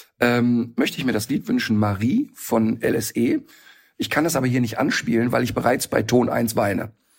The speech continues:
Und, äh, es ist wirklich, wirklich so heftig. Das Lied habe ich immer gehört, als sie so frisch zur Welt kam. Und, ähm, dann, äh, lag diese Kröte da im,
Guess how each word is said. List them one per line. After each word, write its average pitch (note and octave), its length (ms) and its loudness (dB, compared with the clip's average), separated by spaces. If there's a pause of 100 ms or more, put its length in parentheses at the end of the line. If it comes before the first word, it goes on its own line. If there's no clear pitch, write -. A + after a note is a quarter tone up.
(720)
Und, G#2+ 280 2
äh, A#2+ 280 2
es - 100 -2
ist A2 220 -2
wirklich, A#2+ 500 0
wirklich D#3+ 320 0
so D3 120 2
heftig. C#3 340 -2 (340)
Das A#2 140 -2
Lied D3+ 140 2
habe C#3+ 100 0
ich - 120 -8
immer D#3+ 200 2
gehört, C3+ 260 0
als A#2 160 -2
sie A#2+ 60 -2
so A#2 100 2
frisch A#2 240 -2
zur B2 160 0
Welt C3 220 0
kam. G#2+ 260 0
Und, A2+ 220 -2 (440)
ähm, A#2 460 2
dann, A#2 220 0
äh, - 360 -6
lag C3+ 220 0
diese A#2+ 240 0
Kröte C#3 320 0
da A#2+ 160 2
im, A#2+ 520 0